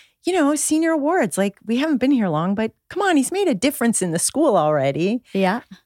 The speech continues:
Speaker 1: And so the principal was like, "Well, I kinda decide on those awards, but thank you for pointing that out." So they gave him, um, the principal's most inspirational award
Speaker 2: Oh,
Speaker 1: his senior year.
Speaker 2: wow.
Speaker 1: <laughs>
Speaker 2: That's so great.
Speaker 1: So that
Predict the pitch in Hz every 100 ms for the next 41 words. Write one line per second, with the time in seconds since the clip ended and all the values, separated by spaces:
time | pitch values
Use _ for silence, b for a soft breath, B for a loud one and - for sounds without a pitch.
0 | - 202 196 202 208 233 - 208 180 170
1 | 151 156 - _ _ _ _ _ - -
2 | 180 170 175 147 165 160 160 175 - 147
3 | 151 156 143 185 175 143 143 143 160 -
4 | 147 143 160 - 156 156 139 190 226 156
5 | 156 B B B B - 220 226 233 240
6 | 277 262 - 208 190 175 165 - 151 175
7 | - - 220 - - 214 202 165 170 -
8 | - - 170 - 165 151 - 180 180 180
9 | 143 - - 160 277 330 302 339 453 480
10 | 466 403 285 233 214 302 - 240 - -
11 | _ 403 494 494 539 494 508 554 587 554
12 | 302 214 220 - b b b b - 131
13 | -